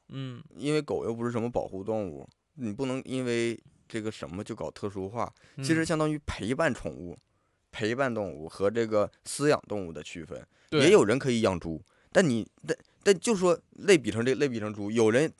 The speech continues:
Speaker 2: 把猪当宠物养，
Speaker 1: 当家人了。
Speaker 2: 他就当，他就养那个肉猪啊。
Speaker 1: 啊，
Speaker 2: 他
Speaker 1: 老母猪。
Speaker 2: 对，他当，当，当这个宠物养，天天搁屋里让他溜达。
Speaker 1: 啊。
Speaker 2: 遛，遛它，骑它玩儿。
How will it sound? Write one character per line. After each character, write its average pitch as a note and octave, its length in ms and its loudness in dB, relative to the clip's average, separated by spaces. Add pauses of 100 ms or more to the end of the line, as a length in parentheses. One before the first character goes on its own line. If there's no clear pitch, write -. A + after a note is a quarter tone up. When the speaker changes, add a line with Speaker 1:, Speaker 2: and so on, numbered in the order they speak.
Speaker 2:
把 A2+ 140 0
猪 D3+ 200 -4
当 D3 160 0
宠 G#2+ 240 -6
物 A#2+ 120 -2
养， E2 180 -2 (380)
Speaker 1:
当 F#3 120 0
家 F3 260 4
人 B2 220 0
了。 A#2+ 200 -8
Speaker 2:
他 G3+ 160 4
就 G#3 160 2
当， - 160 -4 (160)
他 F3 100 -2
就 G3+ 80 0
养 D#3+ 260 8
那 A#2 80 2
个 C#3+ 100 4
肉 F3 220 10
猪 A#2 220 0
啊。 A2 400 2
Speaker 1:
啊， B2+ 300 -10 (320)
Speaker 2:
他 D#3 140 4
Speaker 1:
老 F3 60 8
母 F3 120 -4
猪。 C#3 280 -4 (340)
Speaker 2:
对， D3+ 280 6 (200)
他 E3 120 4
当， D#3+ 320 4 (240)
当， D#3 320 0
当 D3 240 6
这 D3 80 2
个 D3 80 0
宠 A#2+ 300 -2
物 C3 80 2
养， F#2+ 240 0 (640)
天 D3+ 160 2
天 D3+ 160 4
搁 B2 100 6
屋 C3 220 4
里 B2+ 120 4
让 A2+ 160 4
他 A#2 100 2
溜 A2 240 2
达。 G2+ 180 4 (140)
Speaker 1:
啊。 C3 340 -6 (260)
Speaker 2:
遛， A2+ 180 -8
遛 D3 280 4
它， F#2+ 240 -4 (160)
骑 A#2 320 -2
它 C#3 100 4
玩 G2+ 220 2
儿。 A#2+ 180 0